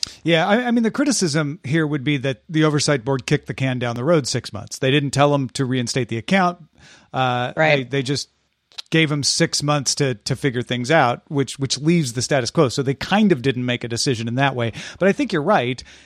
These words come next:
Speaker 1: Uh, Tech Dirt had a piece on this saying, "Look, you, you, you all are looking at this like it's a quasi-governmental agency.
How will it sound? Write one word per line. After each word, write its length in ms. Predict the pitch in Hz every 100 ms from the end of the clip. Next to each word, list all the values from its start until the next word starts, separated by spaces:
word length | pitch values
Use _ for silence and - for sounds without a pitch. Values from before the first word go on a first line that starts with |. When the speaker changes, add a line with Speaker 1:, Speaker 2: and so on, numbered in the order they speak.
| _
Speaker 1:
Uh, 180 | 165 151
Tech 300 | - 262 285
Dirt 320 | 185 156 156 - _ _
had 260 | 147 160 147
a 120 | 135
piece 320 | - 170 -
on 160 | 151 139
this 180 | 135
saying, 400 | - 165 147 139 - -
"Look, 340 | 247 277 - -
you, 260 | 156 190 175
you, 140 | 202
you 300 | 214 196 196
all 180 | 240 254
are 80 | 202
looking 320 | 226 226 185
at 140 | 151
this 180 | 175 -
like 180 | 160 160
it's 140 | 156
a 60 | 151
quasi-governmental 960 | - 165 175 175 147 151 143 143 127
agency. 520 | 143 160 120 - 110